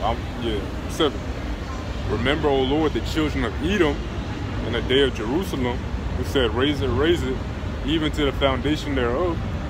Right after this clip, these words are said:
O daughter of Babylon, who art to be destroyed, happy shall ye be that rewarded thee as I have served us." Yeah, man. So Esau, Edom is gonna be the end of the world.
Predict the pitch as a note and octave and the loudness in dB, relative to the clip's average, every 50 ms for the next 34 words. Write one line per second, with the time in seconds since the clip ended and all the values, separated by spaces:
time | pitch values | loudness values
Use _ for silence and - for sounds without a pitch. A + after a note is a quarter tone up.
0 | - - - A#2+ A#2+ A#2+ A2 A2+ A#2+ B2 C3+ C3+ C3 C3 A#2+ G#2+ F#2+ - A#2 C3 | -4 0 2 2 2 2 2 4 6 6 6 6 6 2 0 0 2 4 6 6
1 | C#3 C3+ - D3 C#3 B2+ B2 B2 B2 B2 - - - - C3 - B2 B2+ C3 C3 | 6 4 4 0 0 2 2 2 0 0 -2 -4 -2 -2 0 2 2 2 2 2
2 | - - - - B2 B2 - - - - - - - F#3+ F4+ E3+ D#4+ E4 - - | -2 -4 -4 -4 -2 -2 -2 -2 -2 -2 0 4 6 8 8 6 4 0 -2 -2
3 | - - - - - - - - - - - C3 D3 F#3+ F#3+ - - - D3+ C#3+ | -4 -4 -4 -4 -4 -4 -2 -2 -2 2 2 2 2 2 0 -2 0 4 4 4
4 | C3 B2 A#2+ A2+ G2+ - F#3+ - - - - - - - - - - - - A#2 | 4 4 0 -2 -2 -2 -2 -2 -2 -4 -4 -6 -6 -6 -6 -4 -4 -2 0 0
5 | A2+ A2+ A2+ A2+ B2 C3+ C#3 C3+ B2 - C#3 F3 F#3 F#2 G2 - - - - - | 0 0 0 2 2 4 4 2 2 2 0 0 0 0 -2 -4 -4 -4 -2 -2
6 | A2 A2 A#2 A#2+ A#2+ A#2+ A#2 - - - C#3 C3 C3 B2+ B2 - F3 G#3+ F3 - | -2 0 2 2 2 2 2 0 0 0 0 0 0 0 0 0 2 2 0 0
7 | - - - - - - - - - - - - - - - - - - - - | -2 -4 -4 -4 -2 -2 -2 -2 -4 -4 -4 -4 -4 -4 -6 -6 -4 -4 -4 -4
8 | - - B2 D#3+ D#3+ C3+ A#2 - A2+ A#2+ - - - - - - - - - - | -4 -4 -2 0 0 0 0 -2 -4 -4 -4 -4 -4 -4 -4 -4 -4 -4 -4 -4
9 | - B2 A2+ - C#3 D#3+ D#3 E3 C#3 A2+ B2+ D#3 E3+ C#3 A#2+ A2 - - - - | -4 -2 -2 -2 -2 -2 0 2 2 2 2 2 0 0 0 0 -2 -2 -2 -2
10 | - - - - - - - - - - - - - - - - - - C3 C3 | -2 -2 -2 0 0 0 0 0 0 0 0 0 -2 -2 -2 0 0 0 0 0
11 | A#2+ - C#3+ C3 B2+ A#2 B2+ C3 B2+ A2+ A2 G#2 A#2+ C3 C3+ C#3 C3 C3+ B2 B2+ | 0 0 2 0 0 0 0 0 0 0 0 2 2 2 0 2 0 0 2 2
12 | D3 D3+ C#3+ C3 B2 | 2 2 2 2 0